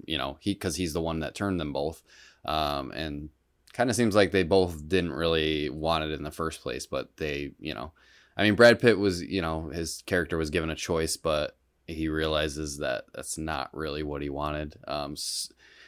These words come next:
he never wanted it. Um, so the resentment for Lestat grows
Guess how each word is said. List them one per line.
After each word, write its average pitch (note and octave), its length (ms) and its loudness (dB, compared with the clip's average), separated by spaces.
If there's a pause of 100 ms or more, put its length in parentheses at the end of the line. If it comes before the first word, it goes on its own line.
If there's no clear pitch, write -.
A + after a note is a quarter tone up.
he A2+ 120 6
never A2+ 280 10
wanted E2 340 4
it. D#2+ 340 -2
Um, E2 680 0
so E2+ 420 2
the F2+ 140 0
resentment G#2+ 560 6
for G2+ 100 2
Lestat F2+ 680 4
grows E2+ 480 0